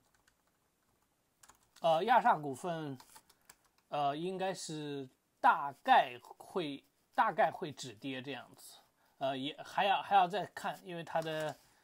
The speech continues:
三十分钟线只是刚刚止跌而已，刚刚企稳，呃，还需要再看它是否还会继续再来一个下跌的动作。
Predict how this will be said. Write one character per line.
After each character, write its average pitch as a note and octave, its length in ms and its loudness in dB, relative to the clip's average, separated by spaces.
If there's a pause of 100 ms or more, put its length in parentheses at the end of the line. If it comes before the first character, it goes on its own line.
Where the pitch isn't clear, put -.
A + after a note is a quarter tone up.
(160)
三 G3 260 -2
十 E3 80 -8
分 D#3+ 200 -8
钟 E3 140 -8
线 D3+ 360 -4
只 B2+ 180 -12
是 D#3 200 -10
刚 F#3+ 420 -2
刚 F#3 320 -2
止 - 200 -18
跌 C#3+ 220 -10
而 B2+ 220 -8
已， - 320 -20
刚 E3+ 160 -2
刚 F3 180 -4
企 - 240 -8
稳， C#3 160 -10 (380)
呃， C3+ 240 0
还 D3+ 260 -4
需 - 220 -8
要 D3 180 0
再 D3 200 -4
看 D3 240 -8
它 D3+ 260 -2
是 - 180 -10
否 B2 220 -10
还 C#3+ 180 -6
会 C#3 220 -6
继 D#3 220 -12
续 C#3 200 -14
再 D3 200 -2
来 B2 180 -6
一 C#3 60 -10
个 C3+ 200 -10 (300)
下 C#3 260 -2
跌 C#3+ 140 -6
的 C3 120 -10
动 A#2+ 240 -16
作。 C3+ 240 -18